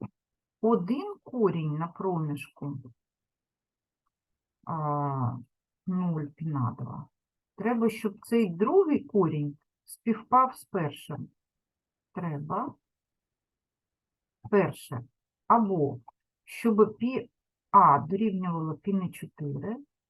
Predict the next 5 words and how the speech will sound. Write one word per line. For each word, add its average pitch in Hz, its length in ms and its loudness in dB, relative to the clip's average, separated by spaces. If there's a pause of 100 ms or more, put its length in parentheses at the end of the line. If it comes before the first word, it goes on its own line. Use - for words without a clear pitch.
(1040)
Можна 208 380 4
поділити 214 500 6
обидві 196 420 2
частини 196 580 -4
на 190 160 -8